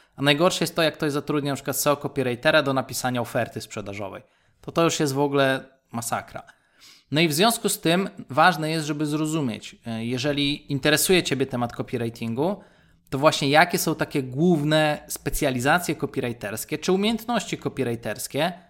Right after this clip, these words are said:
Po-, warto je rozróżniać oraz rozumieć ich cele i przeznaczenie.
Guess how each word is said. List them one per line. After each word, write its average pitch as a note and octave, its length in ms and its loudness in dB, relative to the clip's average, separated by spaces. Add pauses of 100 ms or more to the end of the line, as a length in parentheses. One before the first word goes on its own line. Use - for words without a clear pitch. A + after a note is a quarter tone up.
(600)
Po-, - 160 2
warto F3+ 280 6
je D#3+ 260 4 (200)
rozróżniać D3 760 4
oraz D3+ 360 4
rozumieć D3+ 420 -2
ich - 160 -10
cele C#3+ 340 0
i - 60 -6
przeznaczenie. A#2+ 720 -4